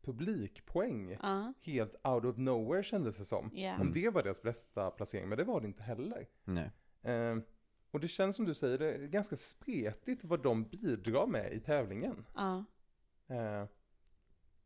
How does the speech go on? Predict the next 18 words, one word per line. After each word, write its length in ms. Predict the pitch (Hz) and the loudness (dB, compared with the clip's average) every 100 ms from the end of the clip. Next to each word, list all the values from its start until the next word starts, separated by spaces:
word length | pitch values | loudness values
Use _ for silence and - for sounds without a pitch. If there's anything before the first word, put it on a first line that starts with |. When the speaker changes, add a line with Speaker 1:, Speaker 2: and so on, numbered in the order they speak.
| - - | -20 -2
Speaker 1:
och 80 | 135 | 0
jag 100 | 139 | 2
tror 120 | 160 | 0
inte 120 | 151 | 0
att 60 | 113 | 0
det 60 | 160 | 0
här 300 | - 101 87 | 2 0 0
kommer 300 | 143 156 160 | 0 0 0
vinna 560 | 143 160 95 92 95 | 0 -2 0 0 0
eller 300 | 101 98 90 - - - - _ _ _ | 0 0 -2 -6 -18 -20 -20 _ _ _
bli 420 | - 107 107 107 101 | -20 -8 -2 -2 0
deras 340 | 110 98 - | 0 0 0
nya 340 | 110 98 92 | -2 0 0
bästa 400 | 110 139 - - | 2 -2 -2 0
placering. 600 | 104 - 107 113 95 92 107 - - - - | 2 2 0 -2 -2 -4 -8 -14 -20 -20 -14
Eh. 360 | - 98 - - - - - _ _ - - - - - - - - - - | -8 -6 -6 -8 -14 -20 -20 _ _ -20 -20 -14 -4 -2 -4 -18 -20 -20 -14
Speaker 2:
Nej. 600 | - 185 190 190 190 196 | -6 -2 2 4 4 2
Speaker 3:
Nej. 340 | - 85 - | 0 -2 -2